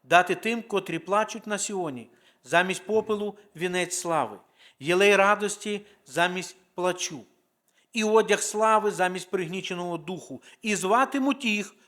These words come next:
дубами праведності, Господніми саджанцями слави". Амінь.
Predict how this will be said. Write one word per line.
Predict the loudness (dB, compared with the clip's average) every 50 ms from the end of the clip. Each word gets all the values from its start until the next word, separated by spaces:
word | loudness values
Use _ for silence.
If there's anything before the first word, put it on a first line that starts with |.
| _ _
дубами | -6 -4 -2 2 4 4 4 4 2 -2
праведності, | -4 0 4 6 6 6 6 2 0 -4 -6 -6 -8 -8 -8 -8 -6 -6 -6 -8 -10 _ _ _ -8
Господніми | -4 -2 -2 -2 -2 -4 0 2 2 2 2 0 -4 -4 -4 -4 -4 -4 -6 -8 -14 _ _
саджанцями | -6 0 4 4 4 4 4 0 -6 -6 -6 -4 -4 -4 -4 -4 -6 -8 -8 -12 -16 _ _ _ _ _ _ _ _ _
слави". | -16 -14 -6 0 4 6 6 4 4 0 -10 -18 -20 _ _ _ _ _
Амінь. | -2 -2 0 0 -2 -4 -6 -6